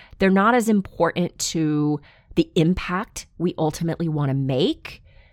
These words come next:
through our careers, through how we serve people. I kinda have this saying, "If you see the negative, you're likely to live the negative."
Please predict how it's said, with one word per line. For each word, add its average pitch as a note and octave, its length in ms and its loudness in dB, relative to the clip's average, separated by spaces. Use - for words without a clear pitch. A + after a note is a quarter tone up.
through G3+ 220 0
our C#3 120 0
careers, C#3 840 -4
through G#3 140 0
how D#3+ 240 2
we D3+ 160 2
serve C3+ 460 -4
people. G3+ 560 -4
I A#3+ 100 0
kinda D4+ 280 -2
have B3 200 0
this F3+ 120 0
saying, E3+ 500 0
"If - 160 -6
you G3 320 -4
see A#3+ 400 -2
the C4 120 0
negative, G#3 500 2
you're F#3 140 0
likely E3 680 -2
to D3+ 300 -4
live C3+ 560 -2
the C#3 120 -4
negative." G#2+ 560 -10